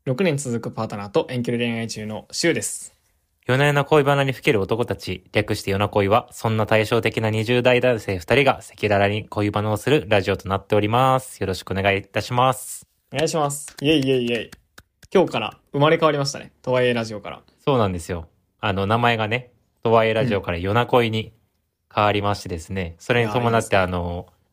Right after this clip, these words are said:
Speaker 2: アイコンの画像もリニューアルして、なんとしかも、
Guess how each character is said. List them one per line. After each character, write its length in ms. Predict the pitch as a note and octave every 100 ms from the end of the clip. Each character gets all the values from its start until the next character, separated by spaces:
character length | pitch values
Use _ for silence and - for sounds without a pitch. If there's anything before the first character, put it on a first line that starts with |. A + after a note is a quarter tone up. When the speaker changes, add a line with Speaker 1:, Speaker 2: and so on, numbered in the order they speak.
| -
Speaker 2:
ア 120 | A2
イ 80 | A2
コ 160 | A2+ A#2+
ン 40 |
の 120 | B2
画 140 | B2 B2
像 120 | B2+
も 120 | G2
リ 180 | F#2+ G#2+
ニ 80 | A2+
ュ 80 |
ー 40 | G2+
ア 40 |
ル 100 | F2+
し 80 | E2
て、 320 | - E2+ - _ _ _ _ _ _ _
な 80 | B2+
ん 80 | A#2+
と 80 | -
し 80 | -
か 140 | A2+
も、 240 | F2+ E2